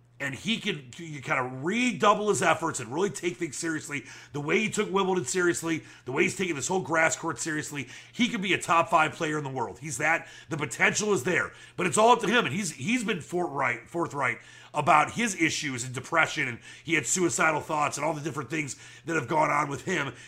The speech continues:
He's twenty-seven. He's still relatively young. Back, you know, in, in twenty, well,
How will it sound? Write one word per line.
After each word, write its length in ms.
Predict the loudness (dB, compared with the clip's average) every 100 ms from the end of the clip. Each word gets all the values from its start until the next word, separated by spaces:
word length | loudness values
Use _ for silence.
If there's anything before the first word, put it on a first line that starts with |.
| -20 _
He's 200 | -6 -4
twenty-seven. 540 | 0 2 4 4 4
He's 120 | 2
still 180 | -2 2
relatively 480 | 4 4 2 -4 0
young. 260 | 4 4 2 -12 2
Back, 280 | 4 4 0
you 160 | -2
know, 180 | 4 6
in, 100 | 4
in 360 | 0 -6 -6 -8
twenty, 440 | 0 2 2 -2 -10
well, 340 | -10 -10 -10